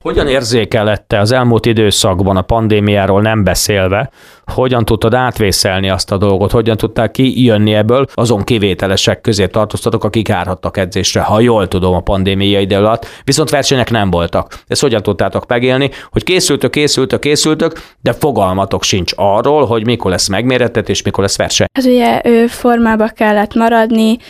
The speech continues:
Speaker 2: ilyenkor amúgy nagyon jó volt, mert miénk volt az egész uszoda, lejártunk tornázni, és, ö, az edzések ugyanúgy folytatódtak.
Speaker 1: Mesélj egy kicsit arról, hogy, ö, az elmúlt esztendőhöz képest az idén, ugye más már volt két-három komoly versenyetek,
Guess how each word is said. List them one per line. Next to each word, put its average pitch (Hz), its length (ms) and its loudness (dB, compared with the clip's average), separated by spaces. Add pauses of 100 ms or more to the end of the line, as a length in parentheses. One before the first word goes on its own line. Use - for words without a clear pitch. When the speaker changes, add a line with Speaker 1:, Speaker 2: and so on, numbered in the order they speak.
(180)
Speaker 2:
ilyenkor 226 460 0
amúgy 226 180 2
nagyon 220 280 2
jó 220 180 4
volt, 220 320 2
mert 214 180 2
miénk 214 280 0
volt 196 180 0
az 214 100 0
egész 208 340 0
uszoda, 214 560 2
lejártunk 202 580 0
tornázni, 208 800 0 (400)
és, 214 440 0
ö, 214 60 2
az 208 200 2
edzések 214 440 0
ugyanúgy 196 300 0
folytatódtak. 196 880 -2 (300)
Speaker 1:
Mesélj 175 300 -2
egy - 60 -2
kicsit - 200 -4
arról, 120 360 2
hogy, 110 420 0
ö, 107 180 4
az 104 140 2
elmúlt 127 320 2
esztendőhöz 101 560 2
képest 104 460 -2
az 98 180 0
idén, 90 360 -2
ugye 101 200 0
más 104 220 0
már 113 160 0
volt 117 300 0
két-három 98 540 -4
komoly 127 400 2
versenyetek, 92 800 -2